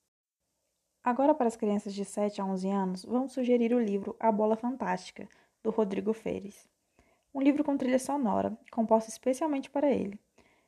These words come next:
É sobre uma partida de futebol bem emocionante, do jeito que os pequenos gostam. Os livros para as crianças maiores já possuem mais textos, aprimorando ainda mais o vocabulário.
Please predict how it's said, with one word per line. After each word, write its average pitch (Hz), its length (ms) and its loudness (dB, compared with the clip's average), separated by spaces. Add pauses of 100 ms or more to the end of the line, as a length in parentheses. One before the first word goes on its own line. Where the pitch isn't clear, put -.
(180)
É 240 80 -2
sobre 285 240 6
uma 285 100 6
partida 254 340 2
de 254 160 -4
futebol 233 440 0
bem 214 320 4
emocionante, 214 760 -2
do 214 140 2
jeito 220 240 2
que 226 60 -6
os 220 80 -10
pequenos 220 360 -4
gostam. 190 420 -8 (640)
Os 240 100 2
livros 269 240 2
para - 120 2
as 262 100 2
crianças 220 380 0
maiores 196 480 4
já 208 120 4
possuem 202 400 -4
mais 202 280 -2
textos, 214 360 -2
aprimorando 220 560 2
ainda 208 220 0
mais 214 220 0
o 220 60 -6
vocabulário. 214 580 -2